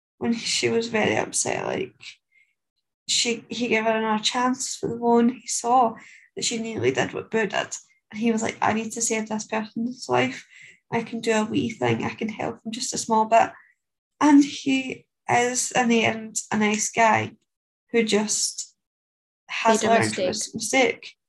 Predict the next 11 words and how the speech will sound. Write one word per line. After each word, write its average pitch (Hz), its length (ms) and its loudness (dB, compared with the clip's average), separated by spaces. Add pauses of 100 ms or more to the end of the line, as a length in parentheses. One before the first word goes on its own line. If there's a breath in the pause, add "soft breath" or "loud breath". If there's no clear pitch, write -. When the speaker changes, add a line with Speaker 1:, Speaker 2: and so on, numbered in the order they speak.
Speaker 2:
Yeah. 202 240 -2 (760)
Speaker 1:
Yeah. - 260 0 (760)
Speaker 2:
Yeah, 254 240 6
Speaker 1:
Another 233 180 4
Speaker 2:
I 247 60 6
think 247 60 -2
Speaker 1:
character 233 600 2 (400)
that - 100 -4
has - 320 0
his - 140 -4
own 214 380 -2